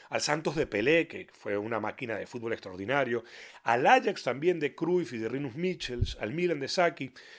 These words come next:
y al Barcelona conducido por Pep Guardiola, porque más allá de esos triunfos que los acreditan como los mejores cuantitativamente, estos equipos enaltecieron la esencia colectiva de este juego.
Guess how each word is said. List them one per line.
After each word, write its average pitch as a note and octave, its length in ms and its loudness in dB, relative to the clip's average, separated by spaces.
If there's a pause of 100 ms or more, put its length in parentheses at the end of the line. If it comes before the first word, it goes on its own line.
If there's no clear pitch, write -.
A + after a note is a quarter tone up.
(120)
y - 40 0
al A2+ 60 2
Barcelona A#2+ 400 0
conducido D#3+ 400 2
por A#2 160 -2
Pep E3 140 0
Guardiola, D#3+ 480 2 (400)
porque D#3 200 -2
más C4+ 260 0
allá F#3 380 6 (240)
de E3+ 300 0
esos D#3+ 320 0
triunfos F3 580 -2 (320)
que - 80 -8
los G2 160 -10
acreditan D#3 480 0
como A#2+ 300 -2
los A#2+ 320 0
mejores C3+ 840 2 (380)
cuantitativamente, A#2 1900 -2 (640)
estos A3 340 -4
equipos G3 440 -2
enaltecieron D#3 680 0
la C#3 60 -2
esencia D#3 400 -4
colectiva B2+ 560 -2
de C3 80 -2
este - 200 -8
juego. E2+ 520 -8